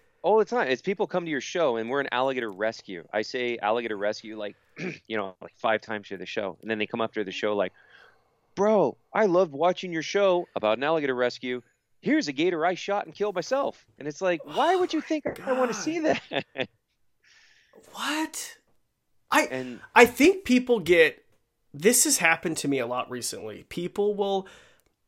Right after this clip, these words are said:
Speaker 2: this is, I can't believe I'm talking about this on air, but people will find out that I work with animals somehow. And for some reason, they get a thrill out of showing me, like,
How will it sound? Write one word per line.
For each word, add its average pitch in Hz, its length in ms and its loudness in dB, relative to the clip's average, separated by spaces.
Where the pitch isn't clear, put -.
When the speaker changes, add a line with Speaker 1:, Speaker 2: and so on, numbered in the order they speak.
Speaker 2:
this 147 200 -2
is, - 180 0
I - 80 -12
can't 175 200 -6
believe 151 120 0
I'm 123 100 -4
talking 160 280 -2
about 120 140 -2
this 131 160 -6
on 131 160 -2
air, 123 240 0
but 127 240 -6
people 190 640 -2
will 147 160 0
find 151 340 2
out 151 160 2
that 139 100 -2
I 131 60 0
work 127 300 -6
with 135 120 -6
animals 117 360 -4
somehow. 101 540 -8
And 151 260 2
for 147 120 -2
some 202 500 2
reason, 151 460 -2
they 127 160 -4
get 135 220 0
a 127 60 -2
thrill 147 640 0
out 135 160 0
of 123 100 -6
showing 156 560 -2
me, 123 360 -4
like, 117 340 -6